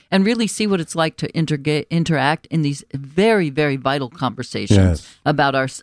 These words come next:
Speaker 1: and about our great racial divide, which is
Speaker 2: Mm-hmm.
Speaker 1: honestly true and
Speaker 2: Mm-hmm.
Speaker 1: real, and also about, um,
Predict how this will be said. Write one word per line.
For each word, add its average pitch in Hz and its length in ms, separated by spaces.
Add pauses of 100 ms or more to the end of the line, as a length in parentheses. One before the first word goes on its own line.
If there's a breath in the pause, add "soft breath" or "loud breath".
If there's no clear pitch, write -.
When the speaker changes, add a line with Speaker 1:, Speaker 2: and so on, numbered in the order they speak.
Speaker 1:
and 147 160
about 147 220
our 135 80
great 156 320
racial 151 320
divide, 127 420
which 127 220
is 127 120
Speaker 2:
Mm-hmm. - 120
Speaker 1:
honestly 139 560
true 147 420
and 113 220
Speaker 2:
Mm-hmm. 104 80
Speaker 1:
real, 139 320 (240 loud breath)
and 156 120
also 160 380
about, 147 400
um, 151 380